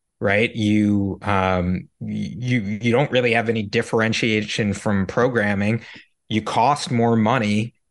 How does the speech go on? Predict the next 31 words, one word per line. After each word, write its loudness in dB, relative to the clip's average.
and 2
you 2
potentially -2
have -2
contracts -2
if -4
you're -2
a -2
satellite -2
consumer. -10
So, -2
you 0
know, 4
it's 0
hard 0
to -2
see 0
the -2
value 0
argument -2
from -2
a -2
consumer 0
if 0
someone 2
like 0
DirecTV 0
isn't -2
the 0
home 2
of -2